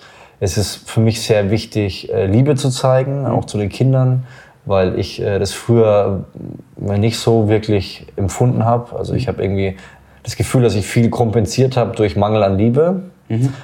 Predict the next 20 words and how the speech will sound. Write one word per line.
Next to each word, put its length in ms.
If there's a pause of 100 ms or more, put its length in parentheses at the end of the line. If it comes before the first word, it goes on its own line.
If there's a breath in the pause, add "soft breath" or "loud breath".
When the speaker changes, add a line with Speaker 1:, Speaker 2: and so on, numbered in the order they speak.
(140)
Speaker 1:
Deswegen 260
ist 100
mir 120
sehr 220
wichtig, 340
dass, 460
äh, 200
dass 160
die 80
Kinder 240
auch 60
wirklich 240
spüren, 360
so, 520
Papa, 640
äh, 40
Papa 240
hat 100
mich 180
lieb. 280